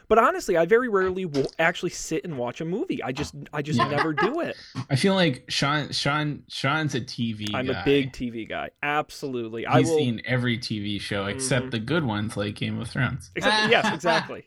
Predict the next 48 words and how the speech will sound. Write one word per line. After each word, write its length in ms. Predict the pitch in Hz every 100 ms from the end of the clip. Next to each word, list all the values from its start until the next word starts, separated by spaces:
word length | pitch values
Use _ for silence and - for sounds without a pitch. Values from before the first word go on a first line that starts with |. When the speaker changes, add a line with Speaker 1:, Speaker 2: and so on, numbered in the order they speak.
| -
Speaker 1:
No, 140 | 254
you're 160 | 247 240
right. 180 | 175 - - - -
I 80 | 254
only 220 | 320 370
watch 280 | 294 269 -
terrible 300 | 254 226 160
things. 380 | 226 196 131 147
You 80 |
should 200 | 170 165
know 160 | 165 202
that 260 | 151 117 -
by 160 | 123
now, 300 | 135 160 147 - _ _
uh, 100 | 135
after 380 | 123 - 127 123
we've 160 | - 139
done 140 | 143
a 40 | 131
hundred 280 | 135 135 127
and 80 |
eleven 240 | 123 135 131
of 80 | 104
these. 260 | 82 71 - - _ _
Um, 540 | - 113 113 120 - - _ _ _ _
that 100 | 127
I 60 | 120
have 140 | 127
no 100 | 131
taste. 400 | 123 120 107 -
So 320 | - 135 113 - _ -
I'm 80 | 240
gonna 140 | 269
watch 160 | 247 -
Star 180 | 226
Wars, 220 | 202 117 - _
and 100 | 170
I'll 80 | 202
let 200 | 226 226
you 40 | 208
know 140 | 196
how 160 | 180 160
it 60 |
goes. 260 | 180 170 143
And 80 | 139
we'll 80 |
be 140 | 147 147
doing, 340 | 175 165 156